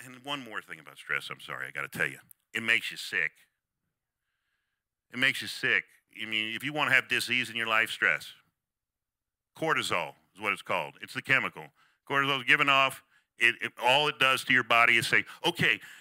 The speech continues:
energy that's in my body that's used to heal me, uh, get out there. I want you out here. I want you in the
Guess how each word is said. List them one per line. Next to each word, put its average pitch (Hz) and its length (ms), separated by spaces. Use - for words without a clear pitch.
energy 214 420
that's 180 240
in 220 220
my 202 180
body 190 520
that's - 220
used 214 260
to 143 60
heal 233 260
me, 240 300
uh, 180 460
get 269 160
out 196 280
there. 170 380
I 151 80
want 202 300
you 180 140
out 180 240
here. 165 440
I 160 140
want 180 360
you 175 200
in 156 220
the 117 160